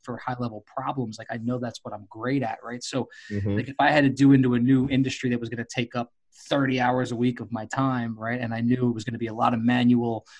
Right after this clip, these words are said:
Speaker 1: entry,
Speaker 2: Mm.
Speaker 1: data, whatever, like, I
Speaker 2: Yep.
Speaker 1: stay away from stuff like that. But I like the,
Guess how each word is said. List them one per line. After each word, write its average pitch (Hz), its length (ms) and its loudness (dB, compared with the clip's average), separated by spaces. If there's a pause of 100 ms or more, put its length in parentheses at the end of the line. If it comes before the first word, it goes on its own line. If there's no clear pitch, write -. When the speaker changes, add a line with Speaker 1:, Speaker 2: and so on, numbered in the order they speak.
(160)
Speaker 1:
entry, 135 480 2
Speaker 2:
Mm. 117 60 -10
Speaker 1:
data, 123 320 2
whatever, 139 420 0 (260)
like, 127 120 -6
I 98 40 6
Speaker 2:
Yep. 95 80 4
Speaker 1:
stay - 120 -8 (160)
away 139 100 2
from 139 180 -8
stuff - 300 -12
like 110 180 -16
that. 107 180 -10
But 113 100 -12
I 113 40 -8
like 135 240 -2
the, 113 120 -12